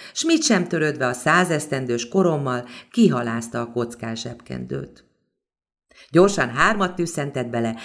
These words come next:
miközben elmormolta a varázsigét a bajsza alatt. Itt és ott, pincétől a padlásig, saroktól a sarkáig áruval legyen tele a raktár és a pult. Itt álljon a boltos,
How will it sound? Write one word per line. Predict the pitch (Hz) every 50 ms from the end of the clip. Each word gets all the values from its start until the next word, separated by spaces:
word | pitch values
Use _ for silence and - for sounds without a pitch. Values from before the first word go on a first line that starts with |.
| - - -
miközben | 151 147 - 127 113 113 110 107 - -
elmormolta | 139 160 175 170 160 143 131 123 113 117 117 113 113 117 117 113
a | 113
varázsigét | 117 117 117 113 113 113 110 - 113 110 117 117 117
a | 117 113
bajsza | 110 110 113 113 113 - - 113
alatt. | 113 113 117 117 117 117 - _ _ _ _ _ _ _ _ _ _ _ _ _ _ _ _ _ _ _
Itt | - 143 135 - -
és | 151 151 147 147
ott, | 151 151 151 - - - - - - - - -
pincétől | - 147 170 180 180 180 170 160 156 - 147
a | 127 123
padlásig, | - - 143 147 170 160 147 143 139 - - 135 - - - - -
saroktól | - - 147 160 190 208 196 190 - - 160 139 135
a | - - - 110
sarkáig | - - 117 127 156 175 175 175 - 160 147 139 131 123 120 117 117 - - - - _
áruval | - 147 160 165 165 165 156 135 127 131 127 120
legyen | 123 127 127 120 123 117 117 117
tele | - 123 117 117 117
a | 113
raktár | 113 113 113 - - - 113 110 110
és | 117 120 113 - -
a | 117 -
pult. | - - 101 98 98 98 - - _ _ _ _ _ _ _ _ _ _
Itt | - 151 147 151 151 120
álljon | 113 113 110 107 110
a | 110 -
boltos, | - 156 208 247 233 226 175 143 127 -